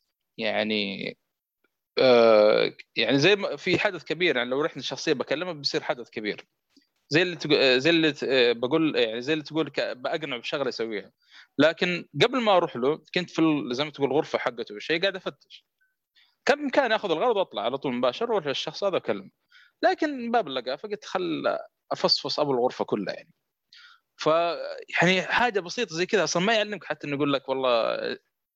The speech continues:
آه، عشانك شفت الشغلة هذه تراها بتأثر أو شيء زي تيلتل جيمز وشيء خرابيط. حاجات بسيطة، قاعد أقرأ أوراق، قاعد أقرأ يعني، تعرف المعلقات هذه وال-،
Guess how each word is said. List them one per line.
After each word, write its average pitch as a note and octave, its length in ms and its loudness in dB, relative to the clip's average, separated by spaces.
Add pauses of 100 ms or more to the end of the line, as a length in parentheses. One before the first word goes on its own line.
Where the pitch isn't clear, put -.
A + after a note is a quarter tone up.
(180)
آه، F2+ 600 -4
عشانك D3+ 300 0
شفت - 240 -6
الشغلة D#3 380 2
هذه F3 260 -2
تراها C3+ 260 -6
بتأثر G#2+ 480 -4
أو G2 80 -2
شيء G#2+ 180 2
زي A2 460 2 (420)
تيلتل A#2 280 -2
جيمز B2 300 -2 (480)
وشيء - 160 -2
خرابيط. A2 380 -4 (1500)
حاجات F#3 300 4
بسيطة، D3 320 4
قاعد D#3+ 140 2 (120)
أقرأ C3+ 100 4
أوراق، A#2+ 400 2
قاعد G#2+ 180 -4
أقرأ A2 280 4
يعني، G2 360 0
تعرف F#3 220 -2
المعلقات A#2+ 800 -2
هذه G#2+ 340 0
وال-، G2 480 -12